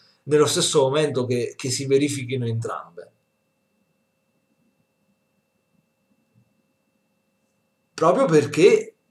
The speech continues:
altrimenti poi da questa assurdità deriverebbe che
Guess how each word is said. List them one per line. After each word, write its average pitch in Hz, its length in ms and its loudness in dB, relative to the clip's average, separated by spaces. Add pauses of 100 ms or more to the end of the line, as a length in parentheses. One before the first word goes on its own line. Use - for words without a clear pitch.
(140)
altrimenti 175 960 -2
poi 104 560 2 (100)
da 120 200 -8
questa 202 320 6
assurdità 123 600 -2
deriverebbe 120 640 0
che 120 380 -6